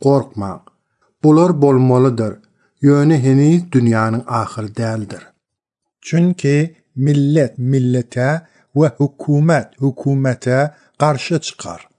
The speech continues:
Ayrı ayrı yerlerde yer titremeler ve açlıklar yüze çıkar. Bu vakalar doğma dertlerin başlanýanjysydyr. Emma siz özüňizden habardar bolun.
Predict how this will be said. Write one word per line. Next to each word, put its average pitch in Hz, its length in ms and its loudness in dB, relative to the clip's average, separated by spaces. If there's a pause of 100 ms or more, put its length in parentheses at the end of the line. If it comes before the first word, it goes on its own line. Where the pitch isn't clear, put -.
(760)
Ayrı 147 480 4
ayrı 175 360 2
yerlerde 131 960 2 (380)
yer 135 260 4
titremeler 117 840 0 (420)
ve 135 60 2
açlıklar 135 920 -4
yüze 120 380 0
çıkar. - 400 -10 (760)
Bu 190 220 2
vakalar 151 760 0
doğma 143 460 2
dertlerin 147 800 0 (200)
başlanýanjysydyr. 113 1300 -4 (840)
Emma 156 440 2
siz 196 340 0 (300)
özüňizden 131 760 2
habardar 101 680 -6
bolun. 90 200 -14